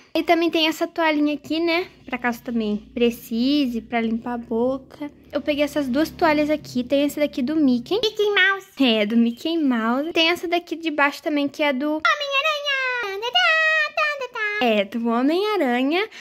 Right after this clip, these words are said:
Speaker 1: Aí eu vou tá levando elas duas, porque elas são bem grandes. Aí dá pra poder colocar... Enrolar os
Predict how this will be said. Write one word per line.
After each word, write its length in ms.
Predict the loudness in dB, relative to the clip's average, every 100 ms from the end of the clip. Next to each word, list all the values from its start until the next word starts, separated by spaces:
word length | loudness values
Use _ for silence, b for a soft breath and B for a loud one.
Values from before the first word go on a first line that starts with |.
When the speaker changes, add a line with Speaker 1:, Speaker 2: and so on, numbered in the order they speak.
| B
Speaker 1:
Aí 100 | -2
eu 60 | -2
vou 80 |
tá 100 | 0
levando 300 | 0 2 0
elas 420 | 2 2 2 0 0
duas, 320 | 0 0 0
porque 360 | -8 -12 -4
elas 340 | -2 0 0 0
são 120 | 0
bem 200 | 2 2
grandes. 340 | 2 2 2
Aí 80 | 0
dá 80 | -2
pra 140 | -6
poder 240 | -10 -8 -8
colocar... 440 | -6 -6 -6 -8 -10 B B B B _
Enrolar 360 | -2 2 2 2
os 200 | -2 -10